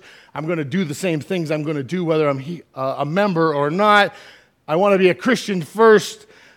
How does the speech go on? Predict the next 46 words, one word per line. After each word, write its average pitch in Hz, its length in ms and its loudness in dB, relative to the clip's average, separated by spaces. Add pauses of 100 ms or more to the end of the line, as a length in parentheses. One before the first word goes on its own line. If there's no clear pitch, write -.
uh, 156 520 0
and 165 220 -2
Baptist 185 760 2 (180)
is 156 180 -4
just 156 240 -4
a 156 60 -2
word, 120 480 -4
right? 147 360 -8 (280)
It's 180 140 -4
just 240 180 2
a 233 60 6
word 202 360 10
we 196 140 4
use, 202 640 2
uh, 170 520 4
to - 100 -10
put 190 160 0
on 175 140 2
the 151 100 -4
sign 143 360 -2
out 107 200 -8
back." 98 340 -12 (380)
Uh, 165 160 -2
but 170 180 0
I 240 80 6
wanna 302 260 6
share 277 320 2
with 262 140 2
you 220 140 0
some 294 280 2
of 247 160 6
the 196 100 2
very 214 440 4
distinctive 185 800 -4
things 208 320 -6
that 160 120 -6
happen, 214 520 -4 (340)
um, 165 200 -2
the 165 100 0
way 190 220 4
we 185 320 0
act, 196 260 4
the 185 80 -2
way 170 140 2
we, 156 180 2
uh, 165 120 0